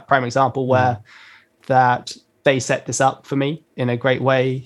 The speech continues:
Speaker 1: that I'm hoping is introducing me to new pla-, new people, new listeners like this, which is something that I could do by myself, but it'd be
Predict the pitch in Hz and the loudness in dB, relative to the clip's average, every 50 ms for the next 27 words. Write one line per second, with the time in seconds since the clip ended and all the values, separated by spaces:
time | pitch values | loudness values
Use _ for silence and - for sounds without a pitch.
0 | - - 135 123 - 123 117 117 131 127 127 127 127 120 123 120 117 123 120 - | -4 -2 0 0 0 0 0 0 0 0 -2 -4 -4 -4 -4 -4 -6 -6 -6 -6
1 | 131 127 131 117 - 139 127 123 117 - 131 127 127 127 127 127 - - - 143 | -6 -6 -6 -6 -6 -6 -6 -6 -6 -6 -6 -6 -6 -8 -8 -10 -12 -10 -6 -6
2 | 135 123 123 - 139 135 - _ _ - _ _ - 165 151 143 135 135 170 190 | -4 -4 -2 -4 -4 -4 -6 _ _ -20 _ _ -4 0 0 0 2 4 2 2
3 | 180 - 185 180 170 147 143 135 139 151 151 - - 165 156 156 147 135 135 127 | 4 4 4 4 4 2 2 2 2 0 0 0 -2 0 0 0 0 2 2 0
4 | 127 117 - 156 156 156 - - 147 131 127 - - 143 131 127 - 139 139 - | 0 2 0 -2 -2 -2 -4 -6 -6 -6 -6 -4 -6 -6 -4 -2 -2 -4 -2 -4
5 | 139 135 131 127 131 127 123 - _ _ - - - - - - - 143 139 131 | -4 -4 0 2 2 2 2 -2 _ _ -20 -20 -20 -20 -6 -2 0 0 0 -2
6 | - - 196 202 202 208 - 208 214 202 196 185 190 190 190 - - 190 202 202 | 0 2 2 2 4 2 0 0 2 4 4 4 4 2 0 0 2 2 2 2
7 | - 165 147 139 135 147 143 139 131 123 123 | 2 0 0 2 0 0 0 0 -2 -4 -6